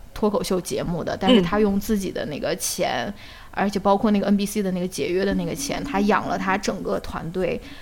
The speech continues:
Speaker 1: 一整年，然后直到他第二年去跟另外一个比较小的电视台签约，就是他还带着他整个那个团队。然后他其实，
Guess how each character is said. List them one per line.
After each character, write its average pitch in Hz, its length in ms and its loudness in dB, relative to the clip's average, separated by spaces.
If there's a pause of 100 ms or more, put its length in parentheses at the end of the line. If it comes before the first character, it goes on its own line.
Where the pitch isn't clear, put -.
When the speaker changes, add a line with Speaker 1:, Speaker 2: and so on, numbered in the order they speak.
(120)
Speaker 1:
一 220 120 2
整 202 200 0
年， 139 200 -6
然 165 80 -2
后 190 100 0
直 190 160 0
到 196 160 6
他 175 220 -4
第 202 120 0
二 190 180 2
年 - 220 -4
去 - 160 -6
跟 196 200 0
另 196 120 2
外 208 160 2
一 165 100 0
个 - 240 -2 (280)
比 - 80 0
较 208 140 6
小 208 180 4
的 180 100 2
电 190 160 2
视 190 140 2
台 - 180 -4
签 180 320 0
约， 170 200 2
就 117 120 -4
是 113 40 -4
他 - 100 -4
还 - 160 -6
带 185 220 0
着 - 40 -4
他 180 220 -6 (100)
整 - 200 -4
个 165 160 -2
那 165 100 -2
个 160 80 -4
团 - 320 -6
队。 185 260 -4 (460)
然 196 100 2
后 233 100 8
他 349 220 2
其 269 220 0
实， 285 320 4